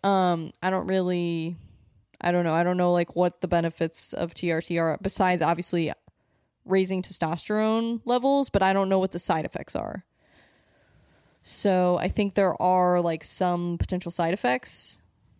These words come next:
So I don't know. My freaking, ugh, my hip hurts. It's always when I'm, like, sitting down for a long period of time, like, my hip will hurt a little bit. So I'm trying to get comfy.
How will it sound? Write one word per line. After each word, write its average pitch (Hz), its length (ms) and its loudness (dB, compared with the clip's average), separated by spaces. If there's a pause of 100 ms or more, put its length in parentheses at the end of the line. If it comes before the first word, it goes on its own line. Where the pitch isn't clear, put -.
(200)
So - 500 -8 (500)
I 180 80 -4
don't - 140 -8
know. 196 180 -12 (240)
My 240 140 -4
freaking, 233 600 -10 (800)
ugh, 294 320 -2
my 180 80 -4
hip 226 240 0
hurts. - 460 -6 (1700)
It's - 120 -4
always 262 200 2
when 320 80 4
I'm, 339 120 2
like, 330 160 2
sitting 262 440 2
down 202 280 0
for 208 160 0
a 196 40 2
long 185 300 0
period 185 300 2
of 175 80 -2
time, 170 280 -4
like, 170 140 -8
my 180 120 -4
hip 185 220 -4
will - 80 -2
hurt 196 140 0
a 78 40 -2
little - 160 -6
bit. - 260 -8 (1200)
So - 120 -2
I'm 247 60 2
trying 285 160 4
to 320 60 4
get 285 220 -4
comfy. 254 600 2